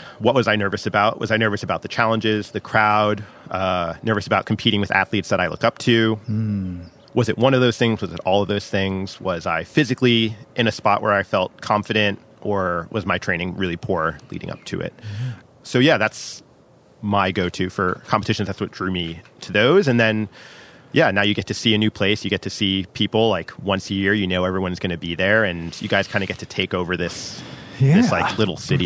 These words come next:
Speaker 2: It's a
Speaker 1: or
Speaker 2: little
Speaker 1: wherever,
Speaker 2: playground that's
Speaker 1: wherever
Speaker 2: exact-,
Speaker 1: you are.
Speaker 2: little, air quoting, little playground that's exactly designed for the thing that makes us all get excited.
Speaker 1: Yeah.
Speaker 2: Yes, please. Yeah.
Speaker 1: I think,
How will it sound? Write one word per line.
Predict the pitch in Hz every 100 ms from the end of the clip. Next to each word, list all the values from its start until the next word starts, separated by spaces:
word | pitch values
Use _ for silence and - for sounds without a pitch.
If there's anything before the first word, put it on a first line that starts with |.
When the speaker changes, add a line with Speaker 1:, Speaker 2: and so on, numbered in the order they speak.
| 135
Speaker 2:
It's |
a | 123
Speaker 1:
or | 123
Speaker 2:
little | 135
Speaker 1:
wherever, | 123 120 185
Speaker 2:
playground | 180 117 113 113
that's | 113 131
Speaker 1:
wherever | 92 147
Speaker 2:
exact-, |
Speaker 1:
you | 92
are. | 110
Speaker 2:
little, | 117 110 127
air | 123
quoting, | 113 123 113
little | 120 156
playground | - 175 180 110 98
that's | 95 -
exactly | 120 147 147 208
designed | 185 196 180
for | 143
the |
thing | 143 185
that | 151
makes | 156 151
us | 135
all | 143
get | 127
excited. | 110 107 117
Speaker 1:
Yeah. | 135 - -
Speaker 2:
Yes, | 135 143 -
please. | 123 131 123 120 - - - - - - - - _ -
Yeah. | 120 120 117 101 _ _ _ _ - -
Speaker 1:
I |
think, | - 120 - -